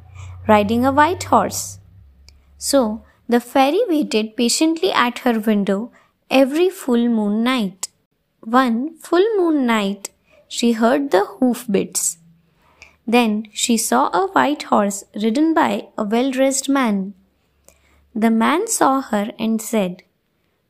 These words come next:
"Fair lady, I need shelter and food for one night.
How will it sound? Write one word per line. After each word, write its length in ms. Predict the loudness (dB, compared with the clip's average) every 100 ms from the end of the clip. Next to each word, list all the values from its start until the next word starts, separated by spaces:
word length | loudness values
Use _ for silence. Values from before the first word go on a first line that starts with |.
| _ 0
"Fair 220 | 2 2
lady, 420 | 2 0 -2 -4 -6 -10 _ _ _ -20 -4
I 180 | 0 2 2
need 200 | 0 -2
shelter 540 | -2 0 0 -2 -4 -4 -4
and 240 | -4 -4 -4
food 260 | -4 -4
for 320 | -6 0 0 2 0
one 200 | 2 0
night. 400 | 0 -4 -8